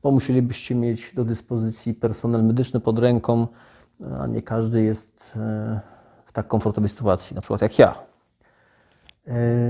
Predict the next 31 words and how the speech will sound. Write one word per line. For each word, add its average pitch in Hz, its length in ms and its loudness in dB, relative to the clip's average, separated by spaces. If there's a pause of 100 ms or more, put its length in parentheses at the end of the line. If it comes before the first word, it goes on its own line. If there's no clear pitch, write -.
(680)
i 147 80 -2
nie 139 340 4
każdy 127 280 4
dobrze 123 580 4
może 120 240 2
zareagować 113 640 2
na 104 120 -12
coś - 160 -16
takiego, - 380 -6
więc - 300 -14
ta - 160 -10
wersja 107 840 -2
z 107 60 0
oksytocyną 113 840 0
wziewną 113 480 2
i 110 120 2
w, - 100 -10 (320)
w - 60 -20
komorze 120 320 6
normobarycznej 113 720 0
to 107 100 -6
jest 107 120 -6
jak - 160 -12
najbardziej 110 420 -4
fajna 101 380 -4
rzecz. - 400 -10 (1080)
A, 131 520 2
y, 117 40 -4 (2250)
probiotyki 123 640 0
kupować - 520 -8
polskie, 120 800 0